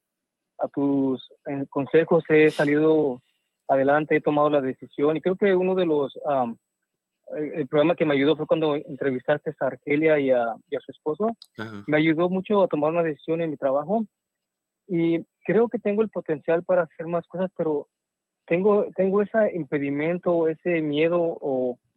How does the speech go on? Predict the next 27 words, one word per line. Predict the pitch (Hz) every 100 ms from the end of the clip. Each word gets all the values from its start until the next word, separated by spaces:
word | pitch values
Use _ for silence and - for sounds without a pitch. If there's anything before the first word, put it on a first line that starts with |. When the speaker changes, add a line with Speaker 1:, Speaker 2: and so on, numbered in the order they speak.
| _ _ _ -
Speaker 1:
ah, | 147 139 _
más | - 160 156
bien | 170
me-, | 170 180
miedo | 190 156 170 170
al | 143
éxito, | 208 180 180 175 -
cómo | - 160 175
poder, | 156 147 170 165 147 _ - _ _ _ -
ah, | 160 - _
decidirme | 156 143 160 185 196
ir | 185
a | 185
la | 151
escuela | - 165 175 175
y | 165
sacar | 147 151
la | 165
licencia | 147 139 151 160
de | 147
contratista | 131 127 127 160 - 143
y, | 131
y | 139
quiero | - 175 180 -
que |
me | 156
ayudes, | 135 160 156